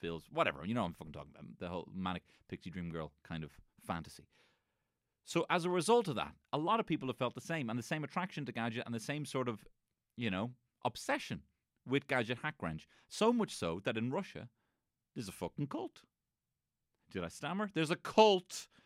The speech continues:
And I couldn't see if they're taking applications online, but there is a cult. Terry always says I'd be the first person to fall for a cult. Um, I'm not gonna get into Scientology right now. But listen, uh, so this is from the Mary Sue.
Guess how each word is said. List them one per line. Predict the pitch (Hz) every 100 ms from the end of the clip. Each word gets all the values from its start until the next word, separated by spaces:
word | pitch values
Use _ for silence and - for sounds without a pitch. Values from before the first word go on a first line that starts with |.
| _ _ _ _ _ _ _ _ _ _ _ _
And | 139
I |
couldn't | 143 - 220
see | 196 160
if | 143
they're | 127
taking | 135 120 117 107
applications | 113 - 104 - 95
online, | 95 92 90 101
but | 123 117
there | 127
is | - 139
a | 113
cult. | - 98 - - _ _ _ _ _ _ _ _ - -
Terry | - 101
always | 98 98 95
says | - 85
I'd | 80
be | 80
the | 80
first | 90 85
person | - 80 82
to |
fall | - 80
for | -
a | 82
cult. | - 87 - _ _ _ _
Um, | 82 80 82 80 80 85 - _ _ _ _ _ _ _ _ _ _ _ _ _ -
I'm | 95
not | 85
gonna | 78
get | 82
into | 80 -
Scientology | - 82 - 85 85
right | 85 -
now. | 90 92 _ _ _
But | 135
listen, | 143 - 98 -
uh, | 104 107 107
so | - 165
this | 180
is |
from | 160 160
the | 139
Mary | 135 120
Sue. | - 101